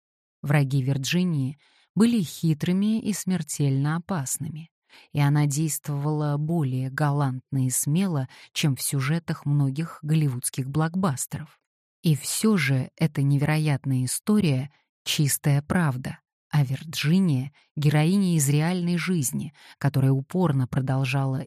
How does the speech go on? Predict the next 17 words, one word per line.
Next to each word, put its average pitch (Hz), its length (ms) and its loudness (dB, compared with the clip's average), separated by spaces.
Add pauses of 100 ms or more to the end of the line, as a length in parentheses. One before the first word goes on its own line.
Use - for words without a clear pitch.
идти 147 360 -2
вперёд, 139 580 0 (320)
несмотря 175 600 0
ни 170 280 2
на 220 160 -2
что, 143 500 -4
даже 139 280 2
когда 131 320 -2
казалось, 143 580 0 (160)
что - 240 -4
всё - 240 0
потеряно. - 640 -2 (800)
Безжалостная 185 840 0
вселенная 170 960 -2
обмана 143 640 0
и 135 140 2
интриг, 214 560 -4